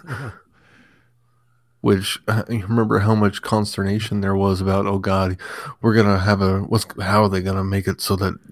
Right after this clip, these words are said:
Speaker 2: the show will keep going without, beyond the regeneration limit?" And oh no, and then people weren't happy with the answer Moffat gave either. So it's, not everyone's gonna be happy all the time.
Speaker 1: Just
Speaker 2: And I, I,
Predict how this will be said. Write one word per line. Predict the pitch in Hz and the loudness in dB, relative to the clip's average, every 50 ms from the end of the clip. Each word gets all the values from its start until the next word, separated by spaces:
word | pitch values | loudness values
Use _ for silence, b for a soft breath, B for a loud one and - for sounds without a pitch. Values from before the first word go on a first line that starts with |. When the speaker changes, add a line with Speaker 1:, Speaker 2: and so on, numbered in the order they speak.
| - - - | -20 -18 -12
Speaker 2:
the | - 98 | -10 -8
show | - - 98 95 | -4 0 0 2
will | 95 95 | 2 0
keep | 92 - 104 101 - | 0 -2 -4 -4 -2
going | - 92 101 107 107 98 95 95 | 0 2 4 4 4 2 2 0
without, | 92 92 98 101 104 98 - _ - - _ _ _ _ _ _ - - - - - | 0 0 0 0 0 0 -2 _ -20 -20 _ _ _ _ _ _ -20 -20 -18 -12 -6
beyond | - 101 98 98 104 104 101 98 | -2 0 2 4 4 4 2 2
the | 95 87 90 - _ _ _ _ - - - | -2 -2 -4 -8 _ _ _ _ -20 -14 -6
regeneration | - 110 104 - 117 110 107 98 95 98 110 113 110 - 95 92 92 | -4 -4 0 2 2 2 4 4 4 4 2 2 0 -2 -4 -2 -2
limit?" | 92 90 87 85 - - | -2 -2 -4 -4 -4 -2
And | 95 95 | 0 2
oh | 95 104 113 | 2 4 4
no, | 113 110 113 113 107 98 90 | 4 4 4 4 4 2 0
and | 90 90 92 - B B B B B B 107 | 0 -2 -4 -6 B B B B B B 0
then | 113 107 | 0 2
people | 101 120 110 107 107 101 | 4 2 4 6 6 6
weren't | 101 104 - 107 | 6 4 4 4
happy | 110 107 104 101 104 101 | 4 4 4 4 4 2
with | 101 101 - | 2 2 0
the | - 95 95 | -2 -4 -2
answer | 95 98 101 101 - - 92 | 0 0 0 0 0 -2 -2
Moffat | 90 95 110 135 131 - - - | 0 0 0 0 0 -2 -4 -2
gave | 98 95 92 95 | -2 0 0 2
either. | 110 120 110 90 - 95 95 | 2 2 2 0 0 -2 -4
So | - - 95 90 90 | -2 0 0 0 0
it's, | 90 - - - - B B B B B B B - | 0 -4 -6 -10 -12 B B B B B B B -6
not | - 110 104 107 113 110 | -2 2 4 6 6 8
everyone's | 104 104 101 98 92 95 90 - | 8 8 6 6 4 2 -2 -2
gonna | - 92 87 | -4 -6 -4
be | 82 87 | -4 -4
happy | 92 92 90 87 - - - - | -2 -2 -2 -2 -4 -6 -8 -4
all | 90 92 - | -2 -4 -2
the | - 107 | -4 -6
time. | 110 - - - 107 110 113 - - _ - | -6 -6 -6 -6 -6 -8 -10 -12 -16 _ -16
Speaker 1:
Just | 113 123 156 - - | -12 -10 -10 -4 2
Speaker 2:
And | - 113 113 | 6 8 8
I, | 117 110 104 - - | 8 8 6 4 4
I, | 117 110 104 101 98 | 4 6 6 6 4